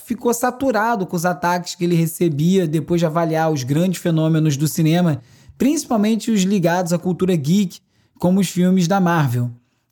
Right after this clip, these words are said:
No fio, o Gabriel contextualiza e fala como grandes pensadores do cinema tão há décadas decretando o seu fim. Isso aí provavelmente não vai acontecer,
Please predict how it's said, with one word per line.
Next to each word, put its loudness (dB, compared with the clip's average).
No 2
fio, 0
o 2
Gabriel 0
contextualiza -2
e 2
fala 0
como -2
grandes 0
pensadores -2
do -4
cinema 0
tão -2
há 0
décadas 0
decretando 0
o 2
seu 0
fim. -2
Isso 0
aí 2
provavelmente 0
não 2
vai 0
acontecer, -2